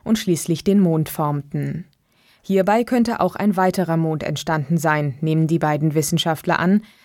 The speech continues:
der sich für etwa siebzig Millionen Jahre seinen Orbit mit dem Mond teilte. Irgendwann wurde die Bahn des rund tausendzweihundert Kilometer messenden Begleiters instabil und er krachte auf den etwa dreimal größeren Mond.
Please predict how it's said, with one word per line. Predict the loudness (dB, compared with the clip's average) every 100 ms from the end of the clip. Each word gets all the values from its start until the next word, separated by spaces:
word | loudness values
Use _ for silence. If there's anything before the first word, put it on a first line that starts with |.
| -2
der | 0
sich | 2 2
für | 2
etwa | 0 2 2
siebzig | 0 -2 -2 0
Millionen | 2 2 4 4 4
Jahre | 2 0 0 -2
seinen | 2 2 2
Orbit | 0 -2 -2 -2
mit | -2 2
dem | 4
Mond | 4 2 0
teilte. | 0 -2 -2 -4 -8 -10 -14 _ _ _ _ -2
Irgendwann | 0 2 2 2 2 2
wurde | 0 0
die | 0
Bahn | 0 2 2
des | 0 -2
rund | -2 -2
tausendzweihundert | 0 0 2 0 0 0 2 2 0 -2
Kilometer | 0 2 2 2 2 2
messenden | 2 2 2 2
Begleiters | 0 0 -2 0 -2 -2
instabil | 0 0 0 0 0 0 0 -4 _ _ -2
und | 2
er | 2
krachte | 2 2 2 0
auf | 0 2
den | 2
etwa | 2 0 0
dreimal | 2 4 4 4
größeren | 0 -2 -2 0 2
Mond. | 2 2 -4 -8 -14